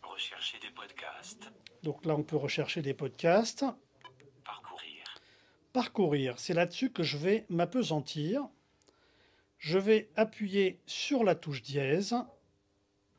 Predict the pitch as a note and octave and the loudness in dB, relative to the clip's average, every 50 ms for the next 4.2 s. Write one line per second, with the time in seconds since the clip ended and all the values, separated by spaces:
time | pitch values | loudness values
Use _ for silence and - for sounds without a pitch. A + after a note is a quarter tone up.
0 | - - - _ - _ _ - - - - F2+ D#2+ D2+ D2+ D2+ - A#2+ - _ | -20 -20 -20 _ -20 _ _ -14 -12 -12 -12 -16 -16 -18 -18 -18 -20 -20 -20 _
1 | G#2+ _ - - - _ _ _ _ _ _ _ _ _ _ _ _ _ _ _ | _ _ -20 -20 -20 _ _ _ _ _ _ _ _ _ _ _ _ _ _ _
2 | _ _ _ _ _ _ _ _ _ _ _ _ _ _ A3 G#3+ - - - - | _ _ _ _ _ _ _ _ _ _ _ _ _ _ -6 -6 -6 -8 -14 -18
3 | - C#4 G#3+ F3+ E3+ D#3 C#3 C#3+ C3+ B2 B2 C3+ C3 B2+ B2+ - - - D#3 F3+ | -14 -10 -6 -4 -2 -2 -2 -2 -4 -6 -6 -8 -8 -8 -8 -8 0 2 4 4
4 | A#3+ C4 A3+ | 4 2 0